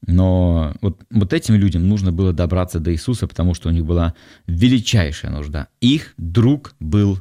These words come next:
болен. Помните, да? Евангелие от Иоанна, одиннадцатая глава, где начинается так, что Иисус любил Вифанию, любил Лазаря, ее сестер и так далее. И вот Лазарь заболел и потом умер.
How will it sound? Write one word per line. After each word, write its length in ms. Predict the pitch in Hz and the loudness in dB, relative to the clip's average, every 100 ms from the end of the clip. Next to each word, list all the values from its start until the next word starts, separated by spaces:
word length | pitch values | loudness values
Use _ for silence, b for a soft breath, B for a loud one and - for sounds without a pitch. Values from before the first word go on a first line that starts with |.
| - | -8
болен. 640 | 78 78 82 95 73 64 _ _ _ _ _ _ _ _ _ _ _ _ _ _ _ _ _ _ - | -8 -4 0 0 -2 -8 _ _ _ _ _ _ _ _ _ _ _ _ _ _ _ _ _ _ 0
Помните, 340 | 117 92 82 | 2 2 2
да? 200 | 90 98 B B B | -2 -2 B B B
Евангелие 360 | 90 92 87 82 | 0 2 2 0
от 120 | 92 | 0
Иоанна, 180 | 117 95 | 0 2
одиннадцатая 460 | 87 85 - 80 | 2 0 -2 -4
глава, 320 | 78 87 101 | -2 0 0
где 340 | 87 80 78 69 _ _ _ - _ _ _ - - | 0 -2 -2 -4 _ _ _ -20 _ _ _ -18 -6
начинается 600 | 90 - 87 82 73 92 | -4 -2 0 0 -2 -6
так, 200 | 80 78 | -6 -6
что 280 | - 76 71 - | -6 -6 -6 -8
Иисус 440 | 82 78 - 92 87 | -6 -6 -4 -4 -2
любил 320 | 82 82 71 | 0 0 -2
Вифанию, 520 | 76 113 139 131 87 | -4 -2 0 0 -2
любил 320 | 80 76 76 | -2 -4 -4
Лазаря, 460 | 80 117 104 85 78 | 0 0 0 -2 -4
ее 320 | 71 73 76 B B B B - | -6 -6 -10 B B B B -16
сестер 540 | - 82 - 123 123 | -10 -8 -2 0 0
и 220 | 98 85 78 | 0 -2 -2
так 200 | 78 82 | -4 0
далее. 440 | 110 107 95 78 | 0 2 0 0
И 40 | |
вот 260 | 80 80 - | -2 -4 -6
Лазарь 380 | 87 82 73 76 _ B B - | -4 -4 -4 -8 _ B B -6
заболел 640 | 78 80 90 110 139 127 | -2 2 4 4 2 -2
и 120 | - | -6
потом 400 | 82 82 85 - - | -6 -2 -2 -2 0
умер. 380 | 147 120 - | 2 2 0